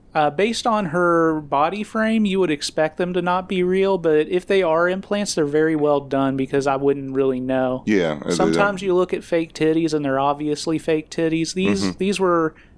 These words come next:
Speaker 1: if they were fake, they were very well done.
Speaker 2: Yeah, we'll, um, we'll find her on Twitter and ask her.
Speaker 1: <laughs>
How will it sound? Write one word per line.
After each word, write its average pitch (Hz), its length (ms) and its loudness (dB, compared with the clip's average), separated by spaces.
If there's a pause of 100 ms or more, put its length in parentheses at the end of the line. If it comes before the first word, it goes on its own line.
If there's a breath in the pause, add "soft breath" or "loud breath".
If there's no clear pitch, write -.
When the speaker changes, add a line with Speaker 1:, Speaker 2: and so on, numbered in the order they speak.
Speaker 1:
if 185 180 0
they 202 160 0
were 185 140 -2
fake, 180 360 -2
they 156 120 2
were 143 120 2
very 135 260 2
well 127 200 0
done. 117 340 -4 (100)
Speaker 2:
Yeah, 85 360 0
we'll, 110 160 -2 (120)
um, 80 240 -2 (220)
we'll 110 80 -6
find 95 240 -2
her 78 120 0
on 78 80 -4
Twitter 76 340 -2
and 71 80 -2
ask 73 300 -4
her. 82 180 0 (200)
Speaker 1:
<laughs> 160 1000 0